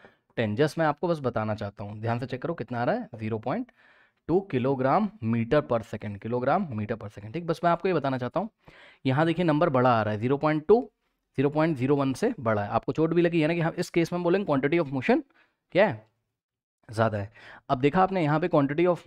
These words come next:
motion डिपेंड कर रहा है किसके ऊपर, वेलोसिटी के ऊपर, मास तो वही है। जैसे ही आपने वेलोसिटी बढ़ा दी, आपका quantity of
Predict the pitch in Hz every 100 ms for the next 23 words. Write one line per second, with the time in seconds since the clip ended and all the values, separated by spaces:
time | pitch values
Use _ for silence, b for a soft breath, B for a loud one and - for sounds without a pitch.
0 | 117 123 131 - 190 151 139 156 156 151
1 | 156 147 - 175 - 127 120 120 - 113
2 | 107 104 - 107 107 120 - 151 165 156
3 | B B B B 120 135 - 170 170 170
4 | 147 139 - 151 131 135 113 95 - _
5 | _ _ _ _ _ 107 - 139 131 123
6 | 139 139